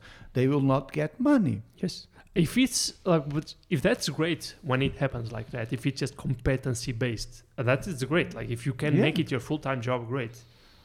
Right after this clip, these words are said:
Speaker 2: What I, I was just concerned with the people that cannot make that transition, that they need to have the, the job on the day and then they compete on the, at night. Those are the people that I'm most concerned about.
Speaker 1: I know, but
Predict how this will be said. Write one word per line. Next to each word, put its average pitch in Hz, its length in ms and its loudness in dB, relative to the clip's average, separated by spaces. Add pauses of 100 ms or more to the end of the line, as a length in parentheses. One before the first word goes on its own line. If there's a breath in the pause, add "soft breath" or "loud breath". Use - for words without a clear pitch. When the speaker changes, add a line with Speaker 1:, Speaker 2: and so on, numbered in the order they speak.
Speaker 2:
What 123 200 -6
I, 135 80 0 (160)
I 127 40 0
was 135 140 2
just 143 240 0
concerned 135 520 0
with 117 120 -4
the 127 100 0
people 131 380 0
that 113 240 -2 (240)
cannot 123 480 -2
make 127 280 -6
that 117 340 -8
transition, 120 460 -4
that 117 180 -6
they 120 140 -2
need 117 300 -2
to 120 120 -4
have 110 200 -4
the, 110 320 -12
the 120 100 -8
job 120 380 2
on 110 120 -2
the 110 80 -4
day 123 340 0
and 117 120 -2
then 110 180 -4
they 107 80 -4
compete 117 480 -8
on 107 160 -6
the, 107 180 -8
at 117 160 -6
night. 107 360 -8 (520 soft breath)
Those 143 140 2
are 143 140 4
the 120 160 -4
people 120 260 -4
that 110 140 -2
I'm 104 200 -2
most 113 300 0
concerned 104 460 -8
about. 101 260 -14 (340)
Speaker 1:
I 185 80 -4
know, 320 200 -4
but 135 200 0